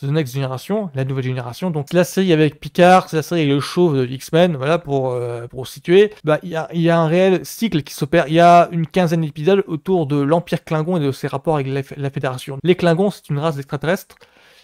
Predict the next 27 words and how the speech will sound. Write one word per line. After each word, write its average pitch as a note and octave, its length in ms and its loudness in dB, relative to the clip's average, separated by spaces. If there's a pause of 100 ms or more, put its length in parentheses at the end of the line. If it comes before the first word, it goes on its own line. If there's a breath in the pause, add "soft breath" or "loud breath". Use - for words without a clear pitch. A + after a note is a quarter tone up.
(300 soft breath)
un D#3 120 -4
petit D3+ 140 -16
peu D#3+ 180 -6
inspiration, E3 960 -4
je C3 100 -8
dirais D#3+ 140 -6
que - 40 -20
c'est - 200 -12
les C#3+ 80 -4
Vikings D#3+ 340 -6
dans D#3 80 -2
l'espace D#3 320 -2
un D3+ 60 -4
petit C#3+ 120 -10
peu, F3+ 180 -2 (100)
c'est - 160 -10
comme D#3 160 0
ça E3 140 -2
que D3 100 -4
je C#3 80 -2
décris D3+ 420 -4
les C#3 160 -2
Klingons D3+ 260 -2
en D3 40 -2
fait, B2+ 180 -8
c'est D3+ 320 -4
les, C#3 560 -8